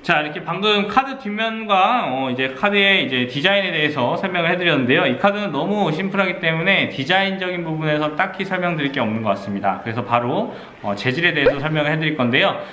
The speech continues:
재질을 제가 앞에서 살짝 설명을 해드렸을 거예요. 오디세이 카드와 굉장히 비슷한 말랑말랑한 재질이다 라고 했는데 지금 보시면 카드가 굉장히 얇고 이런 드리블이나 스프링을 했을 때 뭔가 좀 가볍게 할 수가 있습니다. 가볍게.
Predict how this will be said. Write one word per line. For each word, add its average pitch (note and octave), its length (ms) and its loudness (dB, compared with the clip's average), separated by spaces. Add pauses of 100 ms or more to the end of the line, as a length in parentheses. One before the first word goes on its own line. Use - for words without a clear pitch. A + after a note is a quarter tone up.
(120)
재질을 A3+ 380 2
제가 F3+ 320 2
앞에서 B3 300 -2
살짝 A3+ 340 0
설명을 A3+ 360 2
해드렸을 A3+ 440 0
거예요. B2+ 340 4
오디세이 D3+ 500 0
카드와 D3 400 -2
굉장히 C3+ 320 0
비슷한 B2+ 400 -2 (260)
말랑말랑한 D3+ 600 2
재질이다 A2+ 540 0
라고 G#2+ 180 -4
했는데 C3 520 0 (340)
지금 - 180 -2
보시면 B2+ 640 -4
카드가 G3+ 260 0
굉장히 C3 340 2 (400)
얇고 C#3 500 -2
이런 A2 200 -2
드리블이나 D#3+ 840 0
스프링을 - 680 -2
했을 - 160 -2
때 E3 80 -8
뭔가 C3+ 280 0
좀 D3 200 -8
가볍게 A3+ 500 0
할 F#3+ 100 2
수가 - 200 -6
있습니다. - 500 -6
가볍게. G2+ 640 -8